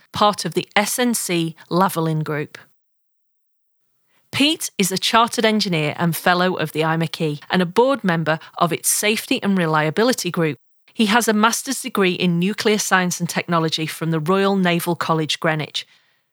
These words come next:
Pete's career has focused on high hazard industries, particularly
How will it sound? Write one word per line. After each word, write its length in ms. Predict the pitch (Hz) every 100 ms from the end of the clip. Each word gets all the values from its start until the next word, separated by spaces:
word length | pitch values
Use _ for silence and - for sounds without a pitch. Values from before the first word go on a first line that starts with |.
| _ -
Pete's 320 | 285 285 -
career 300 | 277 226 185
has 300 | - 180 -
focused 460 | 190 180 185 - -
on 260 | 165 160 - -
high 320 | - 208 240
hazard 560 | 220 - - 226 190 156 165
industries, 600 | 170 156 - 151 151 - _ - -
particularly 800 | 202 285 277 - 170 156 156